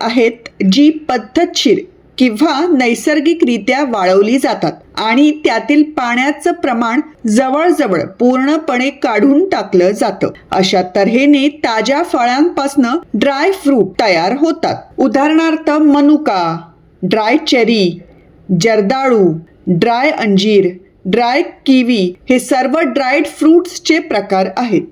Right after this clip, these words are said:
मित्रांनो, नट्स आणि ड्राय फ्रुट्स या दोन्ही सुका मेव्यातील प्रकारांमध्ये फायबर्स, जीवनसत्वे, अँटीऑक्सिडंट्स आणि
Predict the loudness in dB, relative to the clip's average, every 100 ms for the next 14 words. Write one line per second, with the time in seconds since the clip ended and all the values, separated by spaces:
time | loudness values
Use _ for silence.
0 | -18 _ -2 0 0 0 2 2 0 2
1 | 0 -2 -6 -6 -2 0 0 0 0 0
2 | -2 -4 -4 -12 -12 -2 -2 2 2 4
3 | 4 4 2 0 -4 0 0 2 2 2
4 | 2 0 -2 -2 -2 -2 0 0 0 0
5 | -2 2 2 2 -2 -2 -2 0 0 0
6 | -2 -6 -12 -4 -2 2 2 0 -2 0
7 | 2 2 -2 -2 0 0 0 -2 -2 -2
8 | -2 -4 -8 -2 0